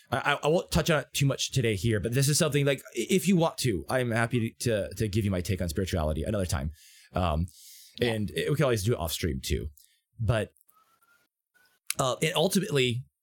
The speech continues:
Speaker 1: no-, so noticing the beh-, the behavior, the pattern, and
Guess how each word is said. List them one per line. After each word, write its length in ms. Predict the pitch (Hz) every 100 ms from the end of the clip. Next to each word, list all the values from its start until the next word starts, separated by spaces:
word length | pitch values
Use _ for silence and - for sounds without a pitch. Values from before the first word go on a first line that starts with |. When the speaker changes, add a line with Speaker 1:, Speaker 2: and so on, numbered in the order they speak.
| _
Speaker 1:
no-, 240 | 151 147
so 140 | 160 175
noticing 360 | 156 180 190
the 60 | 160
beh-, 260 | 127 101 113
the 120 | 123
behavior, 520 | 110 117 131 151 143 143
the 80 |
pattern, 560 | 104 123 127 147 180 151 -
and 440 | 139 131 127 110